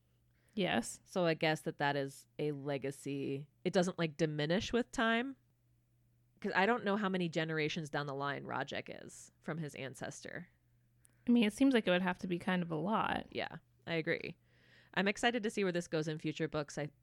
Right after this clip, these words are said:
Speaker 2: maybe we'll get P O V chapters where we see Rajek, like, learning more about himself and his powers and his identity, but that had to be a real mindfuck for that <laughs> character.
Speaker 1: Well, and because when he comes back and, like, him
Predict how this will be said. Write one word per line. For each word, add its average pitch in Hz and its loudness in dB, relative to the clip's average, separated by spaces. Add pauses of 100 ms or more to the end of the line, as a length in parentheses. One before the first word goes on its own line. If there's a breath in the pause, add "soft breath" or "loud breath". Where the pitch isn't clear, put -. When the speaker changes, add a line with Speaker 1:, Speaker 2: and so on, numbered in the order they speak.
Speaker 2:
maybe 147 -2
we'll 143 0
get 143 -4
P 135 -2
O 131 0
V 135 -4
chapters 156 2
where 147 0
we 139 -2
see 139 -4
Rajek, 127 -4 (100)
like, - -8
learning 135 -8
more 147 -2
about 151 0
himself 175 -4
and 196 -4
his 202 -4
powers 202 0
and 180 -2
his 190 -2
identity, 196 0
but 147 -2
that 147 0
had 147 -4
to 151 -4
be 139 -4
a 147 -2
real 139 -2
mindfuck 131 -6 (200)
for 165 0
that - 2
<laughs> - -14
character. 311 6 (680 loud breath)
Speaker 1:
Well, 240 12
and 226 10
because 240 6
when 214 6
he 240 8
comes 220 4
back 180 4
and, 180 4
like, 175 0
him 185 4